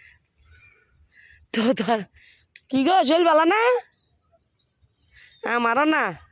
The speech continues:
না পারুপে চলতাছে খালি, দেখো। জ্বরের কথা কয়ে না, আমার জিয়ে জ্বর একে শেষ হয়ে গেছে।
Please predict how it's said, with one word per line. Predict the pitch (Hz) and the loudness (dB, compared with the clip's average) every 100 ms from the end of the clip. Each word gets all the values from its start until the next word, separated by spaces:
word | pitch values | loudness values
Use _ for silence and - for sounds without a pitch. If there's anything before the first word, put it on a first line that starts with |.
| _ _ - - 233 | _ _ -20 -8 -2
না | 240 | -2
পারুপে | 262 285 311 330 | 0 0 2 2
চলতাছে | 330 320 311 247 | 2 0 0 0
খালি, | 254 269 | 0 2
দেখো। | 254 220 185 - - _ _ _ _ _ _ _ _ _ - _ _ - _ _ - _ - 175 | 2 2 0 -4 -16 _ _ _ _ _ _ _ _ _ -20 _ _ -20 _ _ -20 _ -6 0
জ্বরের | 226 247 277 | 2 4 4
কথা | 277 277 247 | 2 0 2
কয়ে | 285 | 2
না, | 247 269 | 2 2
আমার | 262 262 196 | 0 0 0
জিয়ে | 175 262 233 | 0 2 2
জ্বর | 185 240 | 2 2
একে | 294 294 | 2 -2
শেষ | 302 226 208 | -2 -2 0
হয়ে | 240 233 | 2 2
গেছে। | 214 - 170 | 2 0 -4